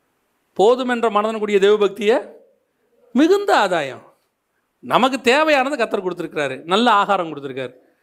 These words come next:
நல்ல ட்ரெஸ் கொடுத்துருக்காரு, நல்ல இருப்பிடம் கொடுத்துருக்காரு இல்லையா? நம்மளை ஆண்டவர் என்ன செய்யல? நடுத்தரில் கை விடல. நமக்கு போதும்,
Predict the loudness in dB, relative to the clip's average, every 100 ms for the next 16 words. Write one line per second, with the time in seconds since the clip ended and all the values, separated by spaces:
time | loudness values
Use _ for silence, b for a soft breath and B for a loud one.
0 | _ _ 0 2 2 0 -2 -8 -6 -6
1 | -6 -6 -4 0 2 0 -2 0 -2 -2
2 | -4 -2 -4 -6 -18 _ _ _ _ _
3 | _ 0 2 2 0 -4 -12 _ _ _
4 | _ _ _ _ _ -2 2 4 2 4
5 | 2 2 0 0 0 0 -4 -12 _ _
6 | _ _ _ _ _ 0 2 2 0 2
7 | 0 2 0 0 -2 -8 -16 -2 0 0
8 | 0 2 2 2 -4